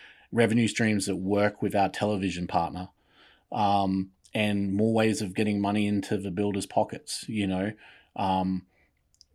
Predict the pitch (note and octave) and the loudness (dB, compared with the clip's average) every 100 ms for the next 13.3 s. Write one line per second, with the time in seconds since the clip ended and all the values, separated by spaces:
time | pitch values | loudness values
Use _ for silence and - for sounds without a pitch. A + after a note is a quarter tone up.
0 | F#3 C3+ - A2 A2+ - A#2+ G#2 D#3 E3+ | -18 -6 -2 0 0 2 2 2 6 6
1 | A#2+ A2 A#2 B2 - A2+ - - A2 C3 | 6 2 -2 -6 -4 -4 -2 0 4 4
2 | - A#2 G2 F#2+ F#2+ A#2 - _ _ _ | 2 0 0 0 0 0 -2 _ _ _
3 | _ _ _ _ _ - A2 G#2+ G#2+ G#2 | _ _ _ _ _ -4 -2 0 2 0
4 | G#2 G#2 B2+ D3 G#2+ G2 G2 G2 G#2 A#2 | 0 4 6 6 6 4 2 0 -2 -2
5 | A2+ G2+ A2+ A2 F#2+ - G#2 F#2+ G2 G2+ | 0 2 2 2 0 -2 -4 -4 -2 -2
6 | - F#2+ F#2+ G#2 G#2+ G#2 F#2+ E2+ - G#2+ | -2 -4 -2 -2 0 0 -2 -4 0 2
7 | G#2 G2+ G2+ G2 G2 F#2+ G2 G2+ F#2+ - | 4 2 -2 -2 -2 -2 -4 -4 -4 -2
8 | G2 G2 A#2 D#3 - - - - _ _ | 0 2 2 2 -2 -16 -20 -20 _ _
9 | _ _ _ - G#2 G2 F#2+ F#2+ F#2 - | _ _ _ -2 2 2 2 2 -2 -6
10 | _ _ - - A2 F#2+ G#2+ F#2 F2+ F#2+ | _ _ -8 -2 0 0 0 0 0 4
11 | A2+ C#3+ C#3+ - G2+ - G2 G2+ - G2+ | 4 4 0 -4 -2 -2 -2 -2 0 0
12 | G#2 G2 F#2+ F#2 F2+ G2+ F#2+ G#2+ G#2+ A2 | 0 0 -2 -2 -2 -6 -2 0 0 0
13 | B2 D#3 E3 | 2 2 0